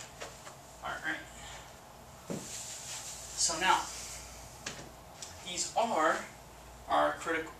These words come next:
our possible critical numbers. Are they defined for the original? Let's see, f of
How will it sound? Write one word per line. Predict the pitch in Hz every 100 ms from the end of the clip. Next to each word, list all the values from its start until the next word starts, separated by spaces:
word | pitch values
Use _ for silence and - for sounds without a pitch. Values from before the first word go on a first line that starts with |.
| -
our | 175
possible | - - - 175 156
critical | - 156 151
numbers. | 147 147 143 190 220 - - - - -
Are | -
they | 151
defined | 151 151 165 170 170
for | 156
the | 143 135 - -
original? | 151 151 202 233 247 - -
Let's | 151 151
see, | 151 147
f | - 160
of | 170 151